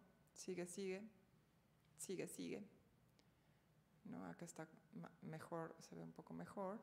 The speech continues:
Allá está la lámpara al fondo, ¿no? Estas lámparas de lata con velas. Y también el candil tiene velas.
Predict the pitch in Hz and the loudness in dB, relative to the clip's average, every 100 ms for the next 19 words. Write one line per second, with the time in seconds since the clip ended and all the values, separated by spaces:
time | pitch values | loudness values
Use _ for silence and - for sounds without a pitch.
0 | - - - - - - - - 196 214 | -6 -18 -20 -20 -20 -18 0 10 12 12
1 | 254 233 214 208 208 202 190 190 214 196 | 12 12 12 12 12 12 12 12 12 12
2 | 180 170 247 202 190 196 202 185 180 175 | 12 12 12 8 6 8 8 8 8 10
3 | 175 165 165 165 165 165 165 165 175 156 | 10 10 12 12 10 4 6 10 12 12
4 | 196 302 - - - - 180 175 180 190 | 8 4 -4 -10 -12 -4 2 8 10 10
5 | 196 196 185 175 165 160 165 160 165 156 | 10 8 8 8 8 6 4 6 6 6
6 | 160 - - | 2 0 -8